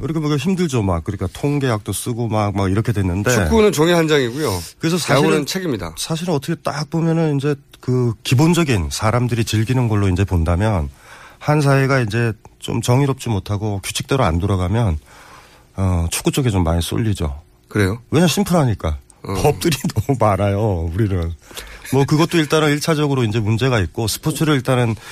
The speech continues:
Speaker 1: 인류가 좋아했었던 이유는 그게 동등한, 어, 조건, 기회,
Speaker 2: 네.
Speaker 1: 그리고 규칙 뭐 이런 것도 있고 또 하나가, 또
Speaker 2: 인간의
Speaker 1: 하나가
Speaker 2: 폭력성을 사실은.
Speaker 1: 폭력성도 또 완화를 하죠.
Speaker 2: 네.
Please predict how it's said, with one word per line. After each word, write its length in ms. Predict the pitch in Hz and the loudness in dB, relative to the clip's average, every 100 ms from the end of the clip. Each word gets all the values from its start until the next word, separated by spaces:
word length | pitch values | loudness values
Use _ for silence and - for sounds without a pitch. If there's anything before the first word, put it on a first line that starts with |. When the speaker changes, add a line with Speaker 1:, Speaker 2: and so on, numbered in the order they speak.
| - - | -8 0
Speaker 1:
인류가 320 | 147 156 143 | 2 4 2
좋아했었던 680 | 110 117 120 - - 110 101 | 4 2 2 -2 -4 -4 -2
이유는 320 | 95 110 107 | -2 -2 -4
그게 160 | 95 | -4
동등한, 680 | 104 113 123 131 127 95 80 - _ _ _ _ _ _ - - - | 0 2 4 4 2 0 -4 -10 _ _ _ _ _ _ -20 -20 -6
어, 240 | 92 80 - _ | -4 -4 -8 _
조건, 460 | 143 139 107 135 180 | -2 0 -2 -2 -4
기회, 180 | - 107 | 0 2
Speaker 2:
네. 280 | 107 135 180 _ | 4 2 -2 _
Speaker 1:
그리고 200 | 95 98 | -4 -4
규칙 440 | 95 139 - 123 151 - - - | -4 -6 -2 -2 -2 -12 -20 -8
뭐 160 | 107 107 | -2 0
이런 160 | 110 | 0
것도 240 | 110 107 101 | -2 -2 -4
있고 140 | - | -4
또 180 | - 131 | -2 0
하나가, 440 | 135 127 117 160 185 - - - _ _ | 2 2 2 0 -2 -18 -20 -20 _ _
또 40 | 139 | 2
Speaker 2:
인간의 200 | 202 - | 4 4
Speaker 1:
하나가 140 | 190 | 2
Speaker 2:
폭력성을 760 | 214 220 190 - 165 143 110 90 | 0 0 0 -2 -2 -2 -2 -4
사실은. 440 | - 104 98 87 82 | -8 -10 -10 -12 -8
Speaker 1:
폭력성도 420 | - 226 214 185 190 | -2 -2 0 -2 -2
또 220 | 180 175 123 | 0 0 2
완화를 440 | 147 123 123 107 | 2 2 2 -2
하죠. 280 | 113 90 76 | -4 -6 -4
Speaker 2:
네. 300 | 104 92 82 | 0 0 -2